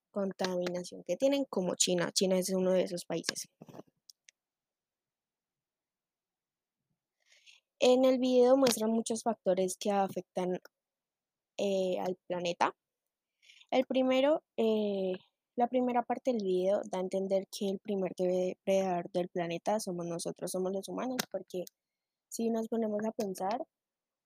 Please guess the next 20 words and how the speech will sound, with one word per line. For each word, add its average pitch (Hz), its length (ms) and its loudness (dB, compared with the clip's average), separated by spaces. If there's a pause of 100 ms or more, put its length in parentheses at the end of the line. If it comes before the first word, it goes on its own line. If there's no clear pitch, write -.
(140)
antes 208 600 -4
de 208 140 -4
que 196 500 -4 (680)
pasara 190 420 -2
lo 190 80 0
del 202 140 -2
meteorito 180 500 -6
de 180 60 -2
los 185 140 -4
dinosaurios, 185 580 -6
el 190 80 -4
mundo 175 280 -6
era 175 300 -6 (100)
perfecto 180 680 -6
y - 80 -10
no 175 160 -6
había 180 460 -6
nada 185 260 -14
de 180 100 -4
problemas. 247 640 -6